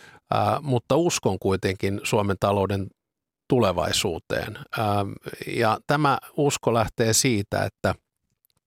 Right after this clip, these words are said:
meillä on teknologista osaamista, vaikkapa kvanttipuolella, supertietokoneissa. Meillä on yksi maailman hienoimmista, ää, verkko- ää,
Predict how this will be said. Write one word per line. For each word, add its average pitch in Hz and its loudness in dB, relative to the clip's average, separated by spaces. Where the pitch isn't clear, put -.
meillä 117 4
on 113 0
teknologista 92 0
osaamista, - -4
vaikkapa - -2
kvanttipuolella, 104 0
supertietokoneissa. 101 0
Meillä 110 2
on 104 0
yksi 113 0
maailman 107 2
hienoimmista, 101 0
ää, 117 -2
verkko- - -2
ää, - 0